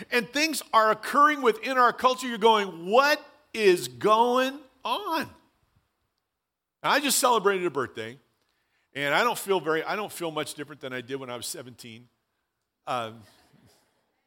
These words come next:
why are you laughing? I really don't. I look a little different, I will tell you that.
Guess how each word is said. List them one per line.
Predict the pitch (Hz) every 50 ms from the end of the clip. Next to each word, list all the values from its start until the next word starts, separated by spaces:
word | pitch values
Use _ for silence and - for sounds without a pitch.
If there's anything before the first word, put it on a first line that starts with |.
| _ _ _ _ _ _ _ _ _ _ -
why | 269 - 311
are | 269 269
you | 302 254 220 220 226 240 233
laughing? | 226 226 277 277 - - - 143 127 107 92 - _ _ _ _ _ _ _ _ _ _ _ _ _ _ _ _ _ _ _ _ _ _ -
I | 202
really | 226 247 285 392 370 254 196
don't. | 139 - 226 277 311 302 220 139 104 - - - _ _
I | - 131
look | 131 147 214 214 214
a | 156
little | 120 123 123 113 104
different, | 98 107 104 107 127 135 - 113
I | 113
will | 110 127 170 170
tell | - 131 107
you | 98 107 104
that. | 135 147 113 90 92